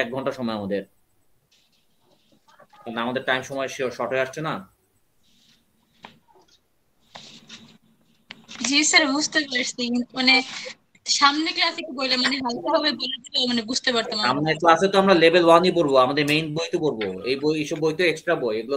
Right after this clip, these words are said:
Speaker 1: তো supplement বই, এগুলো তো আমাদের main বই না, এগুলো তো দেওয়া হয়েছে আপনাদেরকে extra পড়ানোর জন্য।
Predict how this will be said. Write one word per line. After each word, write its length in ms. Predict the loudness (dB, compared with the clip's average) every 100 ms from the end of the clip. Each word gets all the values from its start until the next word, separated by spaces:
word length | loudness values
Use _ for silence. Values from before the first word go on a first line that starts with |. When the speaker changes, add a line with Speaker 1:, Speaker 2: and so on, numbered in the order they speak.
| -6
Speaker 1:
তো 40 | -6
supplement 360 | -6 -6 -6 -2
বই, 140 | -2 -4 _ _ _ _ _ _ _ _ -10
এগুলো 160 | -4 -2
তো 40 | -2
আমাদের 160 | -2 0
main 120 | 0 0
বই 120 | -2 -2 -2
না, 60 | -6 -8 -16 _ _ _ -10
এগুলো 180 | -6 -4 -2
তো 40 | 2
দেওয়া 160 | 4 4
হয়েছে 160 | 4 0
আপনাদেরকে 320 | 0 -2 0
extra 220 | 0 -2 -4
পড়ানোর 320 | -2 -2 -4 -6
জন্য। 160 | -8